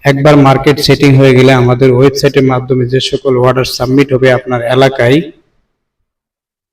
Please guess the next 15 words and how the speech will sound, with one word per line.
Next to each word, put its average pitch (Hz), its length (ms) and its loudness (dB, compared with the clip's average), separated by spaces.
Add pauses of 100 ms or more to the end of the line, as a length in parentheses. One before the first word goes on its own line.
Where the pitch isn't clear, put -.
(1400)
আপনি 165 480 0
কিন্তু 160 460 2
কমিশন 139 500 2
পেতে 135 320 0
থাকবেন, 139 400 0
আপনার 131 360 -4
নির্দিষ্ট 131 520 -4
এরিয়ার 127 420 2
জন্য 135 240 -4
প্রযোজ্য। 123 580 -4 (1120)
আমরা 143 400 2
কিভাবে 143 540 2
পণ্য 135 240 2
সাপ্লাই 131 440 -2
করব? 117 360 -10